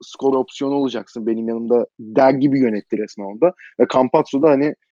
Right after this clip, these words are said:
zaten iyi girmişti turnuvaya da bence giderek arttırdı bununla beraber performansını ki hani diğer oyunculara baktığımızda da hani Laprovitola'sı var, işte, e, bench'ten gelen Dek var, işte Garino var.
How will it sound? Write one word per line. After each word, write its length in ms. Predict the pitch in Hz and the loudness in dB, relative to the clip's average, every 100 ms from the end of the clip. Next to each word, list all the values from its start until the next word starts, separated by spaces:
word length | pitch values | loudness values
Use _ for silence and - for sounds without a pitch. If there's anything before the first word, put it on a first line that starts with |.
| _ 113 | _ 0
zaten 240 | 147 165 | 2 2
iyi 160 | 135 120 | 0 -2
girmişti 340 | 117 113 - | -4 -6 -10
turnuvaya 340 | - 131 160 | -6 -2 0
da 80 | 151 | 0
bence 200 | 127 127 | 0 -4
giderek 500 | 107 139 143 160 190 - | -4 2 4 4 0 0
arttırdı 520 | 143 - 151 139 131 | 0 0 -6 -2 -2
bununla 260 | 117 98 92 | -2 -6 -8
beraber 340 | 95 95 101 - | -8 -6 -6 -6
performansını 600 | 98 - 101 107 - 170 | -8 -8 -12 -12 -4 -4
ki 120 | 127 | -4
hani 220 | 117 117 _ _ _ 123 | -2 -4 _ _ _ 4
diğer 320 | 139 135 - _ _ - - | 6 6 4 _ _ -14 -2
oyunculara 500 | 131 131 123 123 117 | 0 2 2 4 4
baktığımızda 480 | 113 - 127 139 | 2 -4 -4 -2
da 40 | 147 | -2
hani 180 | 104 107 | -2 0
Laprovitola'sı 880 | 113 127 117 113 131 117 107 113 | 0 0 0 0 0 0 0 -4
var, 180 | 98 95 _ _ _ | -6 -6 _ _ _
işte, 240 | - - | -18 -2
e, 240 | 110 - 110 107 104 104 98 | -2 0 -2 0 -2 -2 -4
bench'ten 420 | 110 117 113 123 | -2 -2 0 -2
gelen 280 | 117 117 117 | 0 0 2
Dek 280 | 131 120 - | 0 0 -2
var, 180 | 98 95 _ _ | -4 -4 _ _
işte 120 | - 113 | -8 -2
Garino 460 | 123 123 131 110 | 4 4 4 2
var. 160 | 95 | 0